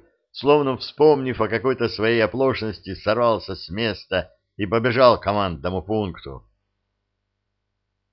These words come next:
«Господин лейтенант, не кладите трубку, нам нужно поговорить». «Это вы?» А ведь он надеялся, что это отозвался Родован.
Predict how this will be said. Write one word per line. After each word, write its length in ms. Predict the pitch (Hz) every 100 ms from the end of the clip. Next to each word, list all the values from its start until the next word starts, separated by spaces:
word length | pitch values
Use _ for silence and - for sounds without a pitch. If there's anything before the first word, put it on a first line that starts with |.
| _ _ _
«Господин 720 | 80 127 - - 117 131 175
лейтенант, 840 | 180 170 - 147 127 73 65 - -
не 160 | 104 110
кладите 560 | 131 135 160 175 180
трубку, 640 | 180 143 131 123 - 120 123
нам 420 | 117 120 135 143
нужно 400 | 135 123 110 127
поговорить». 920 | 127 123 123 123 95 92 87 _ _ _ _ _ _ _ _ _ _ _ _
«Это 440 | 92 110 - 120 113
вы?» 540 | 104 117 131 180 - _ _ _ _ _ _ _ _ _
А 120 | 110 113
ведь 260 | 110 98
он 220 | 110 117
надеялся, 720 | 107 104 92 98 98 92 - 95
что 180 | - 90
это 280 | 90 95
отозвался 760 | 101 110 90 85 90 95 - 104
Родован. 840 | 85 85 92 82 73 78 80 76